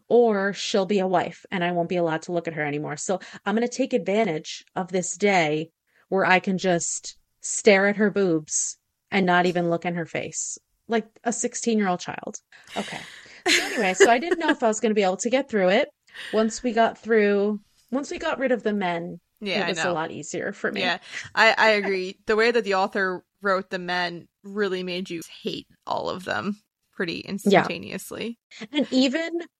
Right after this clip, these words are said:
Speaker 1: her father, who we like because he treated Tierney differently than her sisters, 'cause she was kind of the boyish one, the rebel, the tomboy. So he taught her about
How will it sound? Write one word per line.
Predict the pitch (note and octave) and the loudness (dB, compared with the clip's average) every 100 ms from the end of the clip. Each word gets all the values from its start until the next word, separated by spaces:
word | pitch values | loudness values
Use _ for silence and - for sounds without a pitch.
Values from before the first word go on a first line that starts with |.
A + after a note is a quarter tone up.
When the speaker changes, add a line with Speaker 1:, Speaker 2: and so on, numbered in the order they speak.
| _ | _
Speaker 1:
her | - - G#3 | -4 0 0
father, | - F3+ D#3 E3 A#3+ C4 C#4 - _ - | 0 0 0 2 4 4 2 -4 _ -4
who | A#3+ B3 A3+ G#3+ G#3 _ _ | 4 4 4 2 -2 _ _
we | - F#3+ A3 | -8 0 2
like | G3+ F#3+ F3+ A3+ - - | 2 2 2 2 -2 -10
because | - G#3+ - G3 F3+ F3 F3 F3 E3+ - - - | -8 -8 -2 2 4 4 2 0 -2 -10 -18 -10
he | A3 G3+ G3 G3+ G3 - _ | -4 -4 -4 -4 -6 -10 _
treated | - A3 F#3 F3+ - | -8 -4 -2 -4 -4
Tierney | G3+ F#3 F3 D#3+ - | -6 -4 -6 -8 -4
differently | F3 E3+ F3+ - F3 E3+ | -2 -2 -6 -6 -6 -4
than | E3 E3 | -4 -4
her | D#3+ E3+ | -6 -10
sisters, | - F3 - - G3 F#3 | -6 -6 -6 -4 -4 -4
'cause | - F3 | -8 -8
she | F#3+ | -2
was | E3 E3 | -2 -2
kind | - E3 D#3+ | -4 -4 -4
of | E3 - | -6 -6
the | A3+ A3 | -6 -4
boyish | - G#3 G3 F#3 - - | -2 0 0 -2 -4 -6
one, | E3 D3+ E3 | -6 -6 -6
the | F3 G3 | -6 -6
rebel, | F#3+ G#3 G3 E3 D3 C#3+ | 0 0 0 -2 -2 -2
the | F3 | -4
tomboy. | F3+ - G#3 G3 F3+ D#3+ D3 D#3 | -6 -6 -4 -4 -4 -4 -2 -4
So | - | -6
he | F3+ F#3 F3+ - - - | -6 -4 -6 -10 -20 -20
taught | - G#3+ F#3+ | -4 0 0
her | E3 F3+ F3 | 0 0 0
about | E3+ D#3+ D#3+ E3 D#3 | 0 0 2 2 0